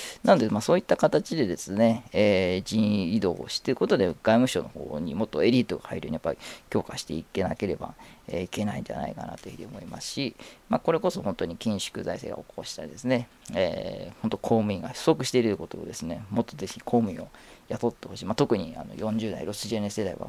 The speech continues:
志望者一万人いるけど、百人ぐらいしかと、あの、採用されないみたいなことですから、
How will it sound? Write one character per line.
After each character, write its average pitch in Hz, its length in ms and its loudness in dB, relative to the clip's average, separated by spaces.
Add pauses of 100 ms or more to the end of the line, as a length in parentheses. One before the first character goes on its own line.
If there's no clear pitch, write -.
(160)
志 - 200 2
望 160 200 12
者 - 100 2
一 110 220 4
万 165 160 6
人 139 140 4
い 127 40 6
る 127 60 4
け 117 80 4
ど、 82 60 0
百 - 280 4
人 143 120 12
ぐ 123 60 10
ら 101 60 6
い - 20 -2
し - 100 -6
か - 80 -8
と、 90 160 -2 (340)
あ 98 120 2
の、 76 360 -2 (140)
採 120 140 4
用 113 60 6
さ 104 120 0
れ 104 60 2
な 98 60 4
い 87 40 2
み 80 60 -6
た - 100 -10
い 69 60 -10
な - 80 -12
こ - 120 -20
と - 80 -14
で - 120 -14
す - 120 -12
か 64 100 -6
ら、 90 240 -4